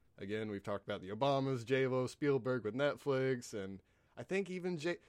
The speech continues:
J-Lo signed another one with another company this past week, and I just don't understand how these contracts work, okay?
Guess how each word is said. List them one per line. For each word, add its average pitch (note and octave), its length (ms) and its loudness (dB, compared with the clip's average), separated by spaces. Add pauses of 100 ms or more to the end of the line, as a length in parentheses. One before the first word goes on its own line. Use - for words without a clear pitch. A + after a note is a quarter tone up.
J-Lo A3+ 320 6
signed F#3 280 4
another B2+ 420 4
one D3+ 300 6
with B2 160 0
another A2+ 400 2
company D3 540 0
this D3+ 240 -2
past E3 340 -2
week, E3 260 2
and A2 100 0
I A#2+ 120 0
just A#2+ 180 -6
don't B2 200 0
understand G#2+ 480 -4
how G#2 200 0
these G#2 180 -8
contracts G2 540 -8
work, E2 320 -10
okay? G#2+ 360 -4